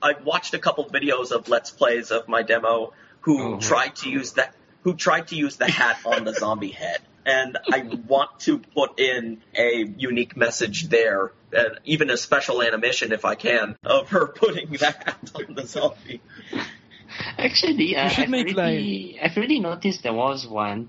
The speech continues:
Speaker 2: um, regarding the key. <laughs> Was it your idea or was it, um, Kitsune's idea about the key and Vinyl?
Speaker 1: The, the key in the zombie's mouth?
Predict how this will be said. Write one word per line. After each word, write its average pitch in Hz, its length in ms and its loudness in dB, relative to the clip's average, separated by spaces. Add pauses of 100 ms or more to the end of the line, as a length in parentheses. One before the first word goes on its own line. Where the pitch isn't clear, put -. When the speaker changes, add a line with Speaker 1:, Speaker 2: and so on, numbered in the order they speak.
(140)
Speaker 2:
um, 104 560 -2
regarding 113 500 0
the 101 100 -4
key. 98 760 -4
<laughs> - 40 -10 (520)
Was 185 200 2
it 415 100 2
your 202 240 2
idea 247 460 0
or 117 160 0
was 123 160 -4
it, 147 240 0
um, 110 580 -2
Kitsune's 131 600 -2
idea 104 440 0 (380)
about 107 260 -2
the 113 80 -4
key 107 480 -4
and 101 240 -4
Vinyl? 104 360 0 (260)
Speaker 1:
The, 151 320 0
the 151 80 -6
key 143 440 0
in 147 240 -4
the 123 60 -4
zombie's 123 380 0
mouth? 110 340 -2